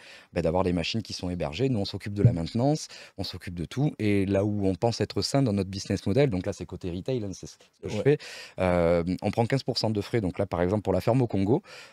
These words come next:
Speaker 1: euh, une machine qui tourne pas ou qui est en panne, quinze pour cent d'une machine qui est off, c'est zéro. Donc on a tout intérêt à faire en sorte à ce que les machines des clients soient le plus gagnantes possible,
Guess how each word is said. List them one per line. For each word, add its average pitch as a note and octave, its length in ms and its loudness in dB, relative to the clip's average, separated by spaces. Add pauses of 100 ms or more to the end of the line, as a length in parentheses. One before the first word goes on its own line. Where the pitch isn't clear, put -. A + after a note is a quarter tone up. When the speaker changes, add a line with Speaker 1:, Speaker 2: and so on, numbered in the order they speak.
Speaker 1:
euh, G2+ 160 4
une A2 140 2
machine C#3 360 4
qui - 200 -8
tourne G#2+ 200 0
pas B2 140 4
ou A#2 60 2
qui - 120 -4
est F#2+ 40 2
en G2 80 0
panne, D3 260 4
quinze A2+ 160 -2
pour - 160 -6
cent A#2+ 140 0
d'une G#2+ 80 2
machine G#2 300 -2
qui G2 160 0
est - 20 6
off, C#3+ 300 2 (160)
c'est - 240 -6
zéro. G#2+ 260 2 (240)
Donc G2+ 160 0
on A#2 80 4
a A#2+ 80 4
tout E3+ 160 -4
intérêt D3+ 300 2
à C3+ 80 6
faire B2+ 160 0
en B2 80 2
sorte C3+ 200 2
à A2 60 0
ce - 60 -4
que A#2+ 80 0
les C3 80 4
machines C3 320 2
des A#2+ 100 4
clients C3 220 0
soient - 160 -2
le G2+ 60 -2
plus B2 260 -6
gagnantes A#2+ 320 2
possible, F#3 400 -2